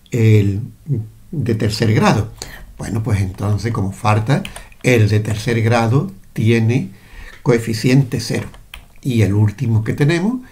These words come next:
es el de cuarto grado, que tiene coeficiente siete.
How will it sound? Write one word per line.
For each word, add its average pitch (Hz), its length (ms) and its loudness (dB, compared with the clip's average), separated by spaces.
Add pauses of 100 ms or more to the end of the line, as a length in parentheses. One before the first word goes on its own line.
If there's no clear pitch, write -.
(200)
es 117 260 0 (100)
el 104 260 4
de 95 140 -4
cuarto 120 560 2
grado, 180 320 2 (200)
que 117 120 -2
tiene 107 340 2
coeficiente 113 640 -4
siete. - 400 -12